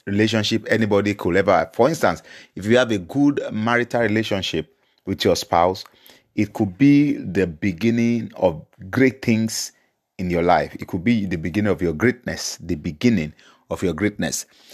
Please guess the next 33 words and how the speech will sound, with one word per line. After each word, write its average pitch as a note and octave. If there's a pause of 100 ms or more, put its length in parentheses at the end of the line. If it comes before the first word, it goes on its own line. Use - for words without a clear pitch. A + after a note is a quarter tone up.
(180)
And G2+
if D3
it's -
a F#2
relationship C#3
in G2
the G2
area A2+
of, E2+ (200)
uh, D#2 (220)
a E2+
boyfriend, A2
girlfriend G#2 (1040)
type, F#2+ (600)
you D3+
could C#3
be C3
fortunate D3
to A2
have A#2
a G#2
good A2
boyfriend E2+ (380)
or F#2
a F#2
good F2
girlfriend F2+ (520)
that F#2+
could F#2+
link B2
you A#2+
up G#2+ (720)
in, G2+